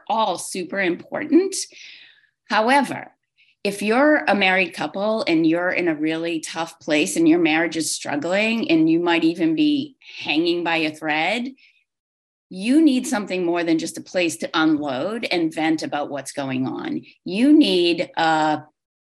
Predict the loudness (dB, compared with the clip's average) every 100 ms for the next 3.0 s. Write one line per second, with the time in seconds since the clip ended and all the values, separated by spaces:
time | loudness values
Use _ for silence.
0 | _ _ -8 -8 _ 0 0 0 -2 -2
1 | -4 -8 -18 _ _ _ _ -20 _ -20
2 | -4 0 2 2 0 -2 -2 0 2 -2